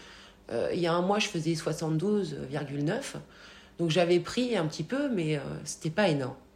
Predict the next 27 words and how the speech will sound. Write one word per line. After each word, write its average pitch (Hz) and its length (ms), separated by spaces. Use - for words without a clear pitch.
Mais 262 420
ça - 240
me 190 320
donnait 196 340
vraiment, 220 560
euh, 175 220
un 143 120
profond 233 380
mal-être, 233 380
quoi. 156 160
Je, 151 420
je 135 60
dis, « 160 140
Tain, 269 160
mais 180 120
pourquoi - 360
je 294 60
fais - 140
ça ? » 233 480
Ok, 190 280
je, 196 260
je 170 140
comprends, 220 480
en 233 40
fait, 202 280
l'approche, 175 800
euh, 156 240